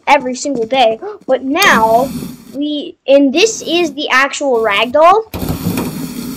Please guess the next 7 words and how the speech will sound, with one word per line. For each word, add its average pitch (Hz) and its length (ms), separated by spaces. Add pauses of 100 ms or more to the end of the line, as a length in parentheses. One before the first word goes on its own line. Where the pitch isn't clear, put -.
(140)
but 285 560 (260)
I'm 302 140
going 320 180
to - 80
compare 247 540
it 302 260
to, 240 800